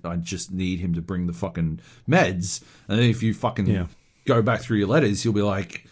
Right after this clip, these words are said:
Speaker 1: "Signed off by, you know, Joe. Uh, I'm sorry, I'll never be able to bring the meds to you." And you're like, "Ah, fucking hell."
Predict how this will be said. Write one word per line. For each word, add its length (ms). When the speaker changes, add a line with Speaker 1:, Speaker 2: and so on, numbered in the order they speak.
Speaker 1:
"Signed 420
off 240
by, 300
you 160
know, 200
Joe. 840
Uh, 420
I'm 100
sorry, 340
I'll 80
never 160
be 100
able 120
to 100
bring 180
the 80
meds 240
to 60
you." 80
And 60
you're 40
like, 180
"Ah, 260
fucking 440
hell." 380